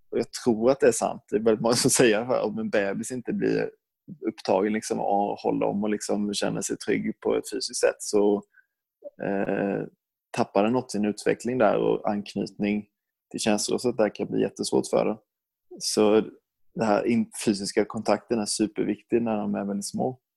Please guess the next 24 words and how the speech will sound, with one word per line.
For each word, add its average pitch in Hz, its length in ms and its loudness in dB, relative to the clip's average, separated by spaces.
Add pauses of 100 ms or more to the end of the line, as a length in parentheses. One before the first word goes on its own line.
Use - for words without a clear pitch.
Och 113 120 4
de 101 220 0
barnen 101 300 2
som 107 140 -2
har 101 60 0
varit 101 280 0
i 110 460 4
kanske 104 600 0
missbruksfamilj, 101 1040 -4
alltså 107 380 0 (600)
väldigt, 104 340 0
väldigt 101 420 0 (720)
mörka 107 300 -2
förhållanden 104 480 0
liksom 110 240 -2
i 107 40 2
uppväxten - 500 0
då, 98 260 4 (460)
de 107 280 2
har 101 220 4
det 98 100 0
tufft, - 520 -2
eh, 92 340 2
i - 140 -2